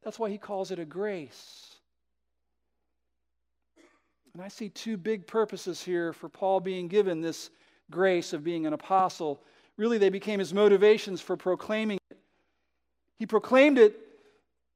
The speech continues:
first that Jesus would have for himself a faith-filled and, yes, faithful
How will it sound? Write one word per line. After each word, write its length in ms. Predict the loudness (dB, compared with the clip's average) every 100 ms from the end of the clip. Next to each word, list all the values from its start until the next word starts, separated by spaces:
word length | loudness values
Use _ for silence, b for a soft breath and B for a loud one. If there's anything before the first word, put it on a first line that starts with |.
| _
first 380 | 0 2 2 0
that 120 | -4
Jesus 500 | 0 0 0 -2 -4
would 100 | -2
have 340 | 4 6 6
for 160 | 6 0
himself 600 | -2 0 2 6 6 4
a 140 | -2 -4
faith-filled 1120 | -2 0 0 -2 -6 0 4 6 6 4 0 -10 _ _ _ _ _ _
and, 340 | -4 -2 -2 4
yes, 440 | 6 6 4 -2
faithful 1080 | -10 2 2 2 -4 2 4 6 4 2